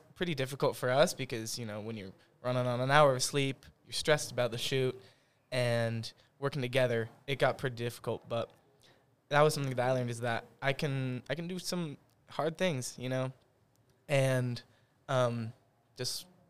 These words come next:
managing the relationships with each other, especially in, like, the hierarchy of the, of the film crew was, um,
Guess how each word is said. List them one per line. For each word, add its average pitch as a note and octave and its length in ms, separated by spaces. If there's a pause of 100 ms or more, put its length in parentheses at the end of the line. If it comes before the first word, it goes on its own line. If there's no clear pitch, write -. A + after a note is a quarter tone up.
(120)
managing B2+ 540
the A#2+ 100
relationships B2 640
with A#2 160
each A#2 180
other, A2+ 340 (420)
especially A#2 380
in, A2+ 120
like, G#2+ 240
the G#2+ 300 (920)
hierarchy A#2 600
of G#2 180
the, G#2+ 280
of - 120
the A2 80
film A#2 240
crew A2 180
was, G#2 260 (360)
um, - 320